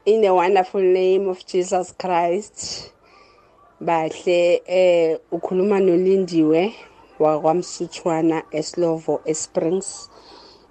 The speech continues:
Nginezwi lana engilitholile namhlanje elingibusise kakhulu laphayana ku-First Samuel chapter one. Ungaqala nje ufunde lapha ku-thirteen, fourteen, fifteen. Eh,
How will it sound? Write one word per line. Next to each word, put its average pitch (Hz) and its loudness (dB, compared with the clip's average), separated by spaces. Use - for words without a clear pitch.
Nginezwi 165 6
lana 156 2
engilitholile 175 2
namhlanje 165 0
elingibusise 170 -2
kakhulu 165 -2
laphayana 160 0
ku-First 156 -2
Samuel 156 -2
chapter 165 0
one. 147 -2
Ungaqala 156 -2
nje 156 -6
ufunde 151 -2
lapha 131 -4
ku-thirteen, 160 -4
fourteen, 156 -2
fifteen. 156 -8
Eh, 156 0